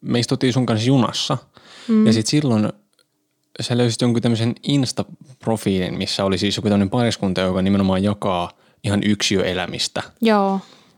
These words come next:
Speaker 1: Ja etenkin täällä Helsingissä tietysti hintataso on sellainen, jonka takia se voi olla niinku fiksu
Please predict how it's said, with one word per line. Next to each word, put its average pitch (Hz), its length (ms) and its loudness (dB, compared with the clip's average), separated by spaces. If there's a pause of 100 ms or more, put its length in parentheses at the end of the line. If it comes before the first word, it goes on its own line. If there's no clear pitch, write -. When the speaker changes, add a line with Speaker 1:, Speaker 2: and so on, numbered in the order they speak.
(200)
Speaker 1:
Ja 98 260 -2 (200)
etenkin 110 240 0
täällä 104 180 -2
Helsingissä 104 460 0
tietysti 104 460 -4
hintataso 127 520 0
on 95 240 -2
sellainen, 95 500 -2 (1040)
jonka 98 280 2
takia 92 400 -2 (160)
se 95 160 -4
voi 95 180 2
olla 95 120 0
niinku 92 240 -2
fiksu 101 400 -4